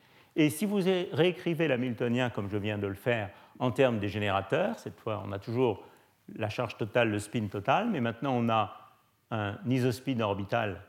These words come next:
qui est donné par ceci, avec cette fois les générateurs du spin un demi, les matrices de Pauli ici.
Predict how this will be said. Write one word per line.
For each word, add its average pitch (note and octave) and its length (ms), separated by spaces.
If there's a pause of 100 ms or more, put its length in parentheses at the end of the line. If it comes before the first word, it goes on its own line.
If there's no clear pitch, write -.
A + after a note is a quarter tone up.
qui - 140
est G#2 100
donné G2 280
par - 180
ceci, A3+ 460 (160)
avec G2+ 260
cette - 220
fois A#2 160
les F#2+ 100
générateurs G#2 600
du F#2 100
spin G2 300
un F#2+ 80
demi, D#3 240
les C3 80
matrices G#2 340
de G2 80
Pauli B2 280
ici. E3+ 440